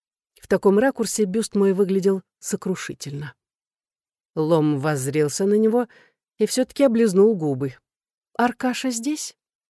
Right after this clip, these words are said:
«Ага. Вчера косой был. Фейерверк устроил. Старичок наш убытки подсчитывает. Злой как черт». «А ты чему радуешься?» «А мне что? Я считать не мастер.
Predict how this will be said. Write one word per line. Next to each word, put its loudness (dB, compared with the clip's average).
«Ага. 0
Вчера 2
косой 0
был. -6
Фейерверк 4
устроил. -6
Старичок 0
наш 0
убытки 2
подсчитывает. -10
Злой 0
как -8
черт». -14
«А -2
ты -4
чему -4
радуешься?» -4
«А 2
мне 2
что? -10
Я -6
считать -2
не 4
мастер. -4